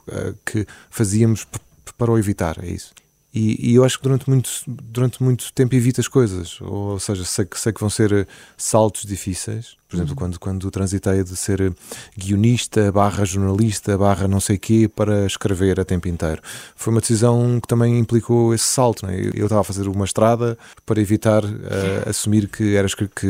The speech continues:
Speaker 2: Que
Speaker 1: queria
Speaker 2: querias
Speaker 1: ser
Speaker 2: fazer a
Speaker 1: escritor a
Speaker 2: outra.
Speaker 1: tempo inteiro.
Speaker 2: Uhum.
Speaker 1: E estava a trabalhar no, nessa, nessa altura numa empresa de conteúdos de televisão. Escrevia guiões, que era uma coisa que eu até gosto de fazer, mas, mas não era o meu destino, sabes? E,
Speaker 2: Sei.
Speaker 1: e às tantas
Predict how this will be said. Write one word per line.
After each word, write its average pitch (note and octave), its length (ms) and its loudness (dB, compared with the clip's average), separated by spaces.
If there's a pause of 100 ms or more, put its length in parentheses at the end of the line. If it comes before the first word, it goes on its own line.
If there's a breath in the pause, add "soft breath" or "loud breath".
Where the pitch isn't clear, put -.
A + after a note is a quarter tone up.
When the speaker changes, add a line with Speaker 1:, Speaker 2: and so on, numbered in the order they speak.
Speaker 2:
Que F#2+ 60 4
Speaker 1:
queria A#3+ 140 4
Speaker 2:
querias A3+ 240 4
Speaker 1:
ser - 100 -2
Speaker 2:
fazer G3 120 -2
a G3 40 4
Speaker 1:
escritor F3+ 200 2
a - 40 0
Speaker 2:
outra. G2+ 160 -4
Speaker 1:
tempo E2 100 -4
inteiro. F2 320 -6
Speaker 2:
Uhum. F3 240 -4
Speaker 1:
E F#3+ 100 -12
estava F2 180 -2
a F2 40 -4
trabalhar F#2 360 0
no, F2+ 280 -10
nessa, F2+ 320 -10
nessa F#2 180 -8
altura F#2 260 -10
numa F2+ 200 -8
empresa F2 380 -4
de F2 260 -8
conteúdos F2+ 640 -10
de F#2+ 600 -10
televisão. G#2 460 -4 (280 loud breath)
Escrevia G3+ 340 -2
guiões, G#2 320 0
que - 260 -8
era C#4+ 40 4
uma E3 80 4
coisa A2+ 200 4 (120)
que - 100 -10
eu A2 40 0
até G2+ 120 0
gosto G2 180 0
de - 60 -8
fazer, G2 220 2
mas, F2 200 -2
mas F2 320 -4
não G2 180 4
era A2 360 2
o - 60 -2
meu G2+ 140 0
destino, G2+ 420 0
sabes? F2 280 -2
E, F#2+ 220 0
Speaker 2:
Sei. D3+ 360 -4 (200)
Speaker 1:
e G2 360 2
às F#2 100 2
tantas - 800 -2